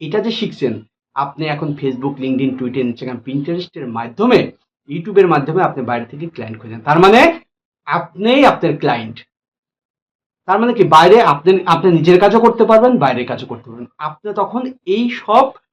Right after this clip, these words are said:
আউটসাইডে আপনি এই সব সোশ্যাল মিডিয়াকে কাজে লাগাই আপনি বাইরে থেকে ক্লায়েন্ট খুঁজবেন। তার মানে কি আপনার কাজ পাওয়ার পসিবিলিটি অনেক গুণ বেড়ে যাবে। আপনি যদি একটা মার্কেট প্লেস নিয়ে থাকেন তাহলে কিন্তু আপনি রিস্কে থাকবেন। সেক্ষেত্রে আপনার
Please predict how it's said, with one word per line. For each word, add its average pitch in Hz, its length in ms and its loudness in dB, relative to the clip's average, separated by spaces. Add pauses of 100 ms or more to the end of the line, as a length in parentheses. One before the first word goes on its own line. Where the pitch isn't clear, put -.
(760)
আউটসাইডে 165 720 0
আপনি 139 360 -2
এই 165 120 -4
সব 160 220 -6
সোশ্যাল 143 280 -4
মিডিয়াকে 143 380 0
কাজে 120 320 -10
লাগাই 151 460 2 (680)
আপনি 131 400 -8
বাইরে 117 320 -10
থেকে - 180 -20
ক্লায়েন্ট 113 320 -18
খুঁজবেন। 110 320 -20 (600)
তার 185 180 -2
মানে 214 200 4
কি 110 280 -6 (120)
আপনার 170 600 -2
কাজ 175 320 -6
পাওয়ার 175 300 -2
পসিবিলিটি 165 500 -6
অনেক 127 220 -6
গুণ 127 180 -8
বেড়ে 110 220 -12
যাবে। 113 200 -16
আপনি 151 280 -12
যদি 165 160 -2
একটা 151 220 -4
মার্কেট 139 360 -4
প্লেস 123 240 -20
নিয়ে 113 120 -20
থাকেন 117 260 -20
তাহলে 127 200 -12
কিন্তু 156 220 -14
আপনি 131 220 -16
রিস্কে 107 300 -20
থাকবেন। 107 320 -20 (400)
সেক্ষেত্রে 185 440 -4
আপনার 190 220 0